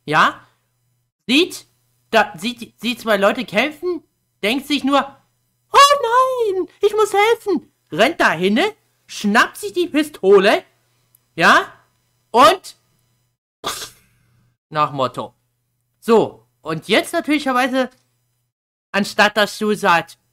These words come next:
oder anstatt dass, äh, Joe zu Ellie sagt,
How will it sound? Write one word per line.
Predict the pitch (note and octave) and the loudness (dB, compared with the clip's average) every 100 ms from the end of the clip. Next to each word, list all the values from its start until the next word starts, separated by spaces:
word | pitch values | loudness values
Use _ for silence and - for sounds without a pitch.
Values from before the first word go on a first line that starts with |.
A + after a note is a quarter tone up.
| _ _ - | _ _ -4
oder | G3 F3+ | 0 0
anstatt | E3+ - G3 | -2 -4 -4
dass, | G3 D#3+ - | -4 -6 -8
äh, | F3+ E3+ | -4 -4
Joe | D#3 F#3+ | -2 -4
zu | F#3 F3+ | -2 -4
Ellie | F#3 F#3+ | -4 -4
sagt, | F#3+ - | -4 -4